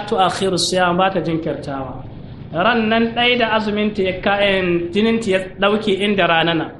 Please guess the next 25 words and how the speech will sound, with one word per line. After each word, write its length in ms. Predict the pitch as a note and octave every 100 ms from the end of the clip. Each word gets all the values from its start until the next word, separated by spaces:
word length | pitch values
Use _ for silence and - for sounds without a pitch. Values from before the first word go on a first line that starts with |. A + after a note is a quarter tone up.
| - -
Ran 240 | - F#3+ G#3
nan 120 | F#3+
ɗaya 180 | F#3+ G#3 G#3
ba 100 | G#3+ G#3+
ta 120 | -
azumi 260 | G3+ F#3 G#3
tun 140 | G#3+ C#4
da 80 |
ba 100 | G#3+
ta 80 | F3+
ɗauko 320 | F3+ F#3 F#3 G3
tun 220 | G3+ G#3
kamu 220 | G3+ F3 F#3
alfijiri 480 | E3 F3 E3 C#3 C3+
ba. 100 | C3+ C3+ - - - -
Amman 340 | E3 G3 A3
gobe 220 | F#3+ F3 F3+
za 160 | F#3
ta 120 | F#3 F3+
ɗaura. 340 | D3 D3 C3+ - - - - - -
Wahiya 460 | C#3 F3 F3+ A3+ G3 G3+
ita 300 | G#3 A3 G3+
ma 180 | G3 F#3 D#3+ C#3 - -
tabni 480 | A3+ F3 F3 G3+ G#3
za 260 | G3 G#3+